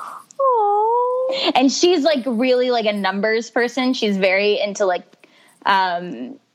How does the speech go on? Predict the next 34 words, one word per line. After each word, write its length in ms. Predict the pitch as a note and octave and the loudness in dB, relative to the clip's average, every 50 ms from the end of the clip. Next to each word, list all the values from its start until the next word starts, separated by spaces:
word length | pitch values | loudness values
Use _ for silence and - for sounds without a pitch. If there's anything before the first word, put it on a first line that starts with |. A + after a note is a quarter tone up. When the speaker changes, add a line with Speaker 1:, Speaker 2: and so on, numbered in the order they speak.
| - - | -18 -14
Speaker 2:
seeing 520 | - - - - B3+ A3 A3 A3 G#3+ G#3+ G3+ | -14 -8 -2 0 2 4 4 4 4 4 2
the 80 | G3 | 2
connections 600 | - - G#3 F#3+ F3+ - - - G3 F#3+ G3 F#3 F3+ | 2 0 0 0 0 -2 -2 -2 0 0 0 -2 0
between 800 | G#3 F#3 F#3+ - - A3 F#3+ F#3+ F#3+ F3+ F3+ F3+ F3 F3 F#3 F#3+ - - - - _ _ _ - - - - | -2 -2 -2 -2 -2 -2 0 0 0 0 2 2 0 0 -2 -4 -6 -20 -20 -20 _ _ _ -20 -14 -6 0
all 240 | - G3 F#3+ F#3 G3+ | 2 2 4 2 2
of 100 | G#3 G3 | 2 0
these 200 | G3+ G3 G3 - | 0 -2 -2 0
different 300 | - G3+ G3 G#3 F#3+ F3+ | -2 -2 -2 -2 -2 -2
kinds 100 | F3+ E3+ | -2 0
of 80 | F#3 G3 | 0 0
numbers 300 | G#3+ A3+ G#3+ G#3 F#3 F3+ | 2 2 2 0 0 0
in 80 | E3+ | -2
her 120 | F3 F3+ E3+ | -2 -2 0
job, 300 | E3+ G3 F3+ F#3 F#3 E3+ | 0 2 2 2 0 -2
and 100 | F3 F3 | -6 -10
she's 140 | F3+ F3 E3+ E3 | -10 -12 -8 -2
really 420 | F3+ F#3+ G3 G#3+ A#3 B3+ G#3+ G3+ | 0 2 4 6 6 4 4 2
good 260 | G3 E3+ - G3+ F#3+ F3+ | 0 0 0 0 2 2
at 160 | E3+ D#3 D#3 | 0 0 0
it. 180 | E3 - - - - - - - - - - - | -2 -4 -4 -8 -14 -20 -20 -20 -20 -12 -4 0
And 160 | - A3+ A#3+ | 0 2 2
so 240 | - A#3+ G#3 G#3 G3+ | 2 2 2 2 2
that, 260 | F3 G3 F#3 F3 - - | 2 0 0 0 -4 -8
hence 300 | - - G#3+ F#3 F3 - | -6 -4 -4 -4 -6 -8
The 120 | - - F3+ | -6 -4 -2
Love 220 | F3 E3+ F3 F3 | -2 -2 -2 -2
Quotient, 420 | - G3 E3 F3 - - - A2 | -4 -4 -4 -4 -4 -4 -2 -2
is 60 | - - | -2 0
she's, 160 | - F#3 E3+ | 0 0 2
like, 160 | G3 F3+ F3+ | 0 0 0
trying 280 | - - F3+ F3+ F#3+ F#3 | 0 0 2 2 2 2
to 80 | G#3+ G3 | 2 2
make 220 | F3 F3+ F3 - | 2 2 2 2
it 240 | F3+ E3+ D3+ - - | 0 0 0 -4 -8